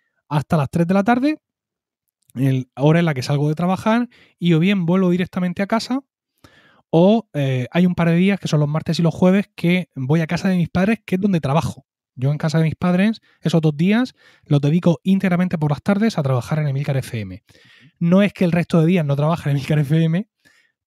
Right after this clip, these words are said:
pero ya lo hago en, en situaciones más robadas. Es decir, lunes, miércoles y viernes por la tarde estoy en casa, con los niños,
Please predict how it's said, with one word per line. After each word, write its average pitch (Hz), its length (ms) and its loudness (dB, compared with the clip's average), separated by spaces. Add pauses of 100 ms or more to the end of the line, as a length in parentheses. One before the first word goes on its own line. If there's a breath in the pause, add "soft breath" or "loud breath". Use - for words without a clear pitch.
(180)
pero 151 220 0
ya 170 280 2
lo 170 160 4
hago 185 180 2
en, 170 220 0
en 139 480 -2
situaciones 156 400 0
más 156 160 2
robadas. 117 480 -2
Es 120 60 -4
decir, 123 260 -2
lunes, 147 480 2 (320 soft breath)
miércoles 156 560 0
y 127 40 -4
viernes 135 240 0
por - 140 -4
la 156 60 0
tarde 175 240 2
estoy 113 300 -8
en 104 80 -10
casa, 190 460 0
con 143 140 -2
los 107 100 -2
niños, 180 540 2